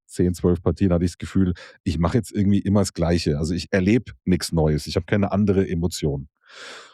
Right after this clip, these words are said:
Und deswegen, wie gesagt, ich kann's vollkommen nachvollst-, nach, nachvollziehen, verstehen, dass es grade gut ankommt,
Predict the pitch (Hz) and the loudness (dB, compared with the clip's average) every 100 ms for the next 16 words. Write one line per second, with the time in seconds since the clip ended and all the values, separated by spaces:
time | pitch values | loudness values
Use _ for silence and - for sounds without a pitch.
0 | _ - 98 107 101 110 117 117 117 120 | _ -4 -2 0 0 2 2 4 2 2
1 | - _ _ 107 117 113 98 - 110 104 | -4 _ _ -6 0 0 0 -4 -6 -2
2 | 147 151 - 160 170 147 156 160 139 - | -4 -2 -2 0 0 0 2 0 0 0
3 | 110 131 - 104 127 120 107 113 113 117 | 0 0 -2 -2 0 -2 0 2 2 2
4 | - 87 - 113 101 92 92 - 90 85 | 0 -4 0 2 2 -2 -6 -6 -6 -2
5 | 98 135 151 185 185 170 180 | 0 2 2 2 2 0 -2